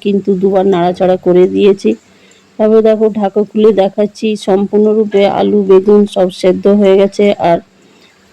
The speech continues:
গিমে শাকটাও আমার ভাজা হয়ে গেছে। এবার আমি এটাকে আরেকটুখানি সময় নিয়ে একটু ভাজা ভাজা করে নেবো, কেন কি এটা গিমে শাকের মাখা, চচ্চড়ি বা তরকারি যাই বলি না কেন,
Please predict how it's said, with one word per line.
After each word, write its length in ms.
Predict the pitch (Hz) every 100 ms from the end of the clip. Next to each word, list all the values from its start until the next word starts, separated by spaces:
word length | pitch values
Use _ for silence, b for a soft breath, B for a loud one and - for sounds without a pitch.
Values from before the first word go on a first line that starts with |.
| _ _ 202
গিমে 300 | 190 196 196
শাকটাও 580 | 202 185 175 180 202 233
আমার 220 | 226 202
ভাজা 400 | 190 185 180 185
হয়ে 220 | 185 180 185
গেছে। 420 | 185 - 185 196 - _ _ _ _ _ - _ _ _ _ _ _ -
এবার 260 | 226 226
আমি 260 | 220 220 220
এটাকে 380 | 208 208 208 214
আরেকটুখানি 800 | 196 202 - 208 214 208 208 208 - _
সময় 460 | - 196 196 202 208
নিয়ে 480 | 208 208 214 240
একটু 280 | 196 190 185
ভাজা 320 | 190 190 190
ভাজা 260 | 202 190 202
করে 300 | - 185 220
নেবো, 240 | 208 202
কেন 280 | 240 214 185
কি 140 | 190 208
এটা 200 | 196 190
গিমে 400 | 185 196 196 196
শাকের 360 | 196 185 190
মাখা, 460 | 190 175 175 185 185 180
চচ্চড়ি 520 | - 175 175 185 185 196
বা 180 | 185
তরকারি 600 | 175 170 170 170 175 185
যাই 240 | 180 165 175
বলি 260 | 180 185
না 140 | 190 180
কেন, 240 | 185 185